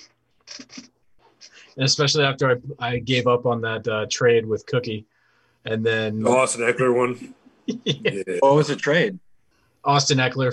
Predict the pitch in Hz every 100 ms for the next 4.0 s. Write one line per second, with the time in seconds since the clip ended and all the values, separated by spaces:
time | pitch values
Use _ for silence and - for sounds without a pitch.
0 | - 120 113 110 110 107 107 107 104 104
1 | 98 104 110 113 110 107 - 113 - _
2 | _ _ _ _ _ _ _ _ _ _
3 | 131 135 110 92 113 113 156 _ 214